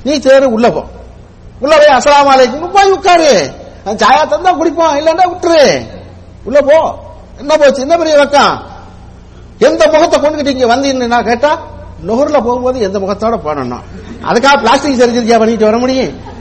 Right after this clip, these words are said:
அதே முகத்தோடு தான் நான் வந்திருக்கிறேன் அப்படின்னு சொல்லப்பா. இதுல என்ன, take it easy, அப்படி போ. நீ நாலு தடவை போனீங்கன்னா அஞ்சாவது தடவை அவங்களே ஆட்டோமேட்டிக்கா உங்க வீட்டுக்கு வந்துருவாங்க தம்பி.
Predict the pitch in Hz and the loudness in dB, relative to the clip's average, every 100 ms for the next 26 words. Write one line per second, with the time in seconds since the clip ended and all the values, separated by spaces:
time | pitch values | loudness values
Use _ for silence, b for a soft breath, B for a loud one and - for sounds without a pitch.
0 | - - 247 269 320 349 330 294 285 269 | -8 0 4 6 6 4 4 2 4 4
1 | 262 254 294 233 233 175 185 175 175 170 | 4 2 2 0 0 -2 -2 -2 0 2
2 | 170 139 - - - - - 180 269 359 | 2 0 -8 -18 -20 -20 -4 0 0 0
3 | - 269 311 - 214 190 165 131 254 349 | 0 2 2 2 4 4 2 0 -4 -4
4 | 370 370 370 262 359 427 392 370 359 320 | -2 2 2 4 2 4 2 2 2 2
5 | 262 269 320 330 349 277 151 117 - - | 4 2 2 4 4 4 2 -2 -10 -18
6 | B B 262 285 262 330 330 392 392 339 | B B -6 0 2 4 4 4 4 2
7 | 359 403 330 320 330 320 294 403 311 339 | 0 0 -2 2 4 4 4 4 2 2
8 | 349 359 339 339 330 320 330 330 302 302 | 2 4 4 2 0 0 0 0 -2 -6
9 | 349 359 294 285 277 226 180 175 170 151 | -4 2 2 4 2 2 -2 -4 -4 -4
10 | 123 | -6